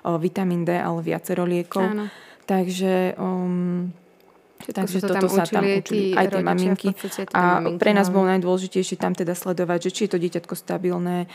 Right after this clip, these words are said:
Speaker 1: o, či priberá na hmotnosti, ako papá,
Speaker 2: Mhm.
Speaker 1: ako prospieva, ako sa pohybuje, že či nemá nejaké,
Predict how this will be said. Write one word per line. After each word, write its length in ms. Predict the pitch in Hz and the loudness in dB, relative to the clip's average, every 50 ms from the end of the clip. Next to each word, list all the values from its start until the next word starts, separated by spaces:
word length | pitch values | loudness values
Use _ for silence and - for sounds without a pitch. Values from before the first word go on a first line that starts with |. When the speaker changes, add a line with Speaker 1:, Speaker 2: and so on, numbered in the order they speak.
| - - - | -16 -14 -4
Speaker 1:
o, 260 | - 180 175 180 180 | 0 2 4 4 4
či 160 | 175 - - 214 | 2 0 -2 -4
priberá 380 | - - 202 170 196 190 185 | -2 -2 0 2 2 2 4
na 120 | 180 180 180 | 2 2 2
hmotnosti, 800 | 190 190 190 185 - 190 185 180 - - - - - 185 175 185 | 2 0 0 -2 -2 -2 -2 -2 -4 -8 -12 -10 -6 -6 -4 0
ako 260 | - - - - 208 | 0 0 0 0 -2
papá, 400 | 202 - - 190 185 - - 180 175 175 175 175 | -2 0 -2 -2 -2 -2 -2 0 2 4 4 4
Speaker 2:
Mhm. 60 | 180 190 | 4 4
Speaker 1:
ako 160 | 196 - 208 | 2 0 -2
prospieva, 680 | 196 - - 180 175 - - - 190 180 175 165 180 180 175 | -2 -2 -2 -2 -2 -4 -4 -2 0 0 2 2 2 0 0
ako 240 | - - 196 - - | 0 -2 -4 -4 -4
sa 140 | 196 - 202 | -2 -2 -2
pohybuje, 680 | 196 - 180 190 185 185 165 175 180 180 175 175 175 170 | 0 0 0 0 0 -2 -2 0 0 0 2 2 0 -2
že 120 | 175 180 | -4 -6
či 160 | 165 - - 202 | -8 -4 0 0
nemá 200 | 196 185 185 185 | 2 2 2 0
nejaké, 440 | 185 185 180 185 - 190 180 180 | 0 0 -2 -2 -2 -4 -4 -4